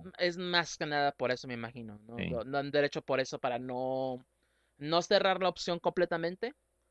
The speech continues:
Speaker 1: ¿verdad? Es, ¿sabes qué? Pues, no, no, no puedes acceder a esto y no vas a obtener nada, ¿no? Entonces, e-, eso me imagino que es la razón principal, ¿no? De nuevo, es una versión de prueba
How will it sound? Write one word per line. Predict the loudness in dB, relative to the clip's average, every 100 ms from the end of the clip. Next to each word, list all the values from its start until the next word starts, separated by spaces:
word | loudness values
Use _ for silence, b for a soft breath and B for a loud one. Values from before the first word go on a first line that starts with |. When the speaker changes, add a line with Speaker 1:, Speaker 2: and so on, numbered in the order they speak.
| _ _ _
Speaker 1:
¿verdad? | -4 -2 0 0
Es, | 0 -2
¿sabes | -6 -4 2 2 2
qué? | -2
Pues, | -2 -6 -6 -10
no, | -8 0 2 4 2
no, | 2 0 0 _
no | -2 0 2
puedes | 4 4 2
acceder | 0 2 4
a | 4
esto | 2 -2 -6
y | -6
no | -4 -2
vas | -2 -4
a |
obtener | -6 -4 -2 -2
nada, | -2 -4 -4 -8
¿no? | -12
Entonces, | -12 -14 -12 -12 -14 -16 _ _ _ _ _ _ _
e-, | 2 4
eso | 4 2 0 0
me | 0 -2
imagino | -2 0 0 0 -6 -4 -6 -6
que | -4 -2
es | 0
la | -2
razón | -2 -2 -4 -4
principal, | -4 -4 -6 -12 -10 -10 -10
¿no? | -10 -10
De | -6
nuevo, | -2 0
es | 0 -2
una | -2
versión | -2 -6
de | -2
prueba | 2 2 2